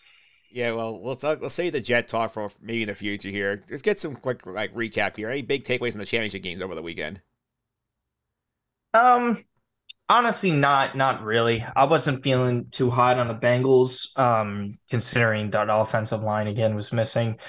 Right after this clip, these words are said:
Speaker 2: uh, three starters on there. Mahomes, I was a little skeptical of the ankle. I, I, that's why I didn't bet pre,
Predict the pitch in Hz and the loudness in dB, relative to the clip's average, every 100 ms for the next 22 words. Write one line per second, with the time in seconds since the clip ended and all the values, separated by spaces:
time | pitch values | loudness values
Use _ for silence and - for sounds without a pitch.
0 | - - - 104 104 104 120 117 - - | -16 -10 0 2 2 2 2 2 2 4
1 | 113 113 113 113 117 113 117 120 117 - | 4 4 2 4 4 4 6 6 4 -2
2 | _ _ 131 139 160 160 147 139 139 143 | _ _ 4 6 6 4 -2 -2 0 0
3 | 156 156 - 151 139 147 147 139 139 127 | 2 0 2 2 2 4 6 6 4 2
4 | 127 127 147 110 117 117 - 127 127 - | 2 4 6 6 6 2 0 -2 0 4
5 | 147 135 127 110 123 - - 143 135 139 | 4 4 2 2 0 0 -6 0 2 2